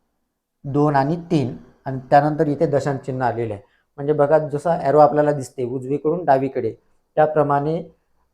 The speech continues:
अंक, अ, अंक मोजून म्हणजे दशांश स्थळ मोजून आपल्याला तीन घरावर, अ, आपल्याला काय करायचे, दशांश चिन्ह द्यायचे.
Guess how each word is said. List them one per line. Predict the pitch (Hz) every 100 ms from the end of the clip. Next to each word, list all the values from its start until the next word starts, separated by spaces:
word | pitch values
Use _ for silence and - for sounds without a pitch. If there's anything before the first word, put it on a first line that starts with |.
| _
अंक, | 135 139 143 _ _
अ, |
अंक | 135 131 139 139 165
मोजून | 160 160 156 117 147
म्हणजे | 135
दशांश | 135 135 160 156
स्थळ | - 147
मोजून | 151 156 139 135 -
आपल्याला | 135 139 143
तीन | - 156 160
घरावर, | 139 127 123 113 - - _ _ _
अ, | 131 120 127 131 143 -
आपल्याला | 123 127 131
काय | 135
करायचे, | 127 123 123 185
दशांश | 131 113 127 123
चिन्ह | 127 180
द्यायचे. | 139 113 -